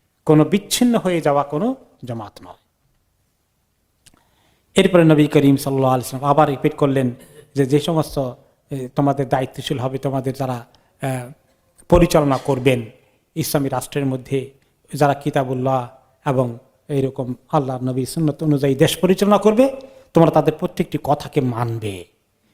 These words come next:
তোমাদের আমির, লিডার যদি হয়ে যায়, এ, নাক কাটা হাবশি গোলাম, তারপরেও তার কথা শুনতে হবে। এরপরে তিনি ওই বক্তৃতার মধ্যে আরও কিছু হদের মাসাইল বললেন এবং বললেন যে, আমার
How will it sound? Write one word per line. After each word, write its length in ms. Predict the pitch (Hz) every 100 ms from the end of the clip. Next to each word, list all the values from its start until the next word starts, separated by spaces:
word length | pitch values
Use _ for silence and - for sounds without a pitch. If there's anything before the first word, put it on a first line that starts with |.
| _ -
তোমাদের 340 | 165 190 180
আমির, 480 | 160 160 180 185 143
লিডার 480 | 143 214 196 131 127
যদি 240 | 147 147
হয়ে 260 | 127 143 147
যায়, 480 | 151 165 220 269 277 - - _ _ -
এ, 200 | 165 170
নাক 320 | 156 175 170 -
কাটা 220 | 160 156
হাবশি 380 | 143 165 - 165
গোলাম, 460 | 156 156 202 233 -
তারপরেও 460 | 185 185 - 240 247
তার 160 | 190 151
কথা 180 | 131 135
শুনতে 280 | 143 123 -
হবে। 220 | - - _ _ _ _ _ _ _ _ _ _ _ _ _ _ _ _ _ _ _ _ _ _ _ -
এরপরে 380 | 175 - 156
তিনি 220 | 151 151 147
ওই 140 | 170 165
বক্তৃতার 460 | 156 - - 143
মধ্যে 420 | 135 131 170 208 226
আরও 240 | 180 233 254
কিছু 280 | 247 208 185
হদের 240 | 175 170
মাসাইল 360 | 151 135 143 135 127
বললেন 520 | 127 131 170 254 285 - _ _ _ _
এবং 220 | 175 185
বললেন 300 | 165 160 160
যে, 100 | 156
আমার 240 | 151 151